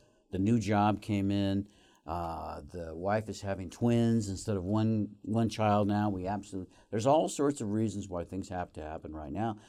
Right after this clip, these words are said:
And that's why, Sean, and it says, or when people say to me, "When is the best time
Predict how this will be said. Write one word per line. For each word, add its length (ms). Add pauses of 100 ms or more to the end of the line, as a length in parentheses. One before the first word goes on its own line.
(180)
And 80
that's 200
why, 160
Sean, 440 (340)
and 340
it 80
says, 200
or 140
when 180
people 280
say 160
to 80
me, 200 (280)
"When 180
is 160
the 100
best 320
time 540